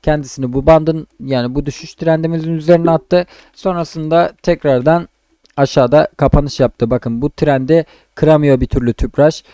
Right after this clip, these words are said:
Yarın da nereleri bekleyecek? Şöyle baktığımızda yüz sekiz lira otuz kuruşla yüz sekiz lira altmış kuruş aralığında bir hareketlenmeler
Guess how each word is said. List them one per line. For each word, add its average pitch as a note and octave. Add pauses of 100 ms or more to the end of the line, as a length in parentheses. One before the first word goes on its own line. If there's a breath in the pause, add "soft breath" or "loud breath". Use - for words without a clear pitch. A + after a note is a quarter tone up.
(240 soft breath)
Yarın D3+
da D#3+
nereleri C#3
bekleyecek? A#2+ (600)
Şöyle C3+
baktığımızda C3 (360 soft breath)
yüz D#3+
sekiz D#3 (440)
lira B2
otuz -
kuruşla D3 (300 soft breath)
yüz D3
sekiz C#3
lira B2
altmış C3+
kuruş A#2
aralığında B2+
bir C3
hareketlenmeler B2+